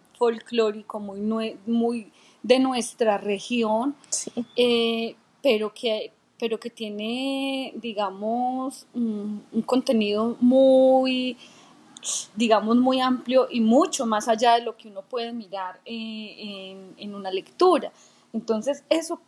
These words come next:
Speaker 1: ese es uno de los libros que más me gusta a mí, y cuando yo lo leí, a mí lo que más me gustó de ese, de ese libro y de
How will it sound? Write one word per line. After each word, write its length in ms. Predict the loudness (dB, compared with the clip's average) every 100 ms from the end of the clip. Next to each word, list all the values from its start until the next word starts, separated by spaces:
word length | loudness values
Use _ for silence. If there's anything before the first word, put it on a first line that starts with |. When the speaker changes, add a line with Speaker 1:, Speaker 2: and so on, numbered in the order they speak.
| _ -8
Speaker 1:
ese 200 | -6 -4
es 120 | 2
uno 180 | 4 4
de 100 | 2
los 220 | -2 -4
libros 400 | -8 -2 -2 -4
que 140 | -6
más 180 | -6 -6
me 120 | -8
gusta 260 | -10 -6 -4
a 20 |
mí, 160 | -2 -4
y 120 | -8
cuando 340 | -8 -8 -8 -10
yo 240 | -2 0
lo 100 | 2
leí, 460 | 2 2 2 -4 -8 _ _ _ _ _
a 80 | -10
mí 160 | -8 0
lo 180 | 0
que 120 | 2 -2
más 200 | -2 -2
me 120 | -4
gustó 360 | -4 -8 -2 -2
de 100 | 2
ese, 320 | 4 4 4
de 100 | 0
ese 180 | 0 -2
libro 540 | -2 -2 -2 -4 -6 -10 _ _ _ -8
y 220 | -4 0
de 640 | 0 0 -2 -4 -6 -8